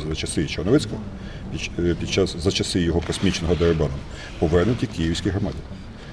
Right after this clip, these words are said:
Те саме буде зроблено і тут. Можу також похвалитися, вибачте, і тим, що, наприклад, в Дніпропетровську, в Дніпро-, в Дніпрі ми,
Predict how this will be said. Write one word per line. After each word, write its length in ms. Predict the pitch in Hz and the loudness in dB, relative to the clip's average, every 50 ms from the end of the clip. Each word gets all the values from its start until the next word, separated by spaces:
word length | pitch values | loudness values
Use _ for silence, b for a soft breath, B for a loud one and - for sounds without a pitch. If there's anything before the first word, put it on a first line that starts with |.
| B B B B - | B B B B -4
Те 80 | - 85 | -4 -2
саме 240 | - - 110 131 147 | 2 2 4 4 4
буде 180 | 135 120 95 | 4 4 4
зроблено 300 | 82 92 98 98 104 101 | 4 4 4 4 4 0
і 100 | 101 - | 0 -2
тут. 80 | - - - - - - - - - - - - - - - | -6 -8 -8 -10 -14 -14 -14 -14 -14 -12 -10 -10 -8 -4 -2
Можу 180 | 90 92 123 | -2 0 0
також 260 | - - - - 113 - | -2 -2 0 0 0 0
похвалитися, 600 | - - - 92 90 107 143 147 - - - 76 | 0 -2 2 4 4 4 4 2 0 -2 -2 0
вибачте, 380 | 80 80 73 71 - - - 76 69 - - - 80 82 - - | 0 0 0 -2 -4 -4 -4 -4 -2 -2 -4 -4 -6 -6 -6 -6
і 100 | - - | -4 0
тим, 140 | 101 110 104 | 0 0 2
що, 120 | - 98 | 2 0
наприклад, 340 | 87 80 - 92 - 95 82 | 0 0 0 2 2 2 2
в 20 | |
Дніпропетровську, 560 | 85 98 101 98 - - 117 107 80 - - - - - | 2 2 2 2 2 4 4 4 4 2 -2 -8 -6 -2
в 40 | - | 0
Дніпро-, 220 | 104 - - 208 | 2 2 2 2
в 300 | - - - - 85 76 | 0 0 -4 -6 0 4
Дніпрі 320 | - 117 113 107 90 73 65 - B B B B B B B B B B - | 4 4 6 6 4 4 4 -2 B B B B B B B B B B 0
ми, 200 | 82 90 95 98 | 2 4 6 8